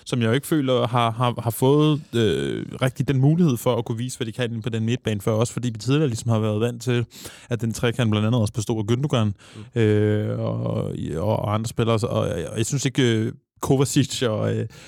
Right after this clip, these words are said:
Speaker 1: og Nunez på den måde har, har, har taget den rolle, øh, perfekt til sig. Så jeg kunne godt håbe, at man fik et udtryk, der hed Rodri,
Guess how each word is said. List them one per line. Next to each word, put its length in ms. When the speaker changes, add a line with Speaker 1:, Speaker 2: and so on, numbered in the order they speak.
Speaker 1:
og 100
Nunez 280
på 80
den 160
måde 220
har, 440
har, 220
har 100
taget 220
den 80
rolle, 320
øh, 60
perfekt 320
til 140
sig. 80
Så 100
jeg 100
kunne 120
godt 200
håbe, 300
at 80
man 120
fik 220
et 80
udtryk, 420
der 60
hed 100
Rodri, 420